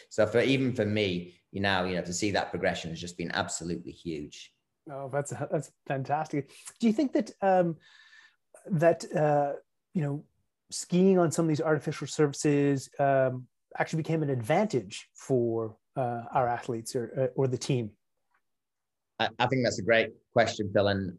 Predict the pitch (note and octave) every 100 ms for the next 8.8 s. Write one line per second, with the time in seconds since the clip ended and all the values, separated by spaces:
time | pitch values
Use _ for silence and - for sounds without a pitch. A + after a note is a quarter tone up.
0 | - C#3+ B2+ G#2+ F#2 G2+ G#2+ G#2 - F2
1 | D#2+ F2 _ _ _ - A#2 A#2 A#2 -
2 | A2+ G#2 G#2 G#2 G#2+ G#2+ - D#2 - G#2+
3 | A2 G#2+ - A2 G#2+ - C3 C3 B2 G#2+
4 | G#2 G2+ F2 D#2+ - _ _ _ F#2+ F2
5 | - A2+ G#2+ - G2 F#2+ - F#2 F#2 -
6 | - F2 - - A#2+ F#2+ - - - -
7 | F2+ F#2 F2 - F#2+ F2 - E2+ E2 E2+
8 | F2+ E2+ - F2 F#2+ B2+ - -